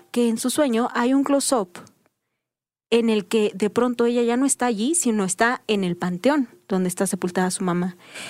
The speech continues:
Y que ve que del panteón están saliendo muchas, muchas luces.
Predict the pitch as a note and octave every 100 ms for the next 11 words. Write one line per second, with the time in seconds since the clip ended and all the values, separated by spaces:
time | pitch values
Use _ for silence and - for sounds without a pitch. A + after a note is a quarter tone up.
0 | - A3+ A3+ B3 B3 C4+ D4+ C#4+ B3+ A3+
1 | G#3+ G3+ A#3+ C4+ - A3 - B3+ B3 A#3+
2 | A#3+ A#3+ A#3 A#3+ D#4 - C#4+ B3+ B3+ C4+
3 | B3 B3 F4+ - F#3+ F#3+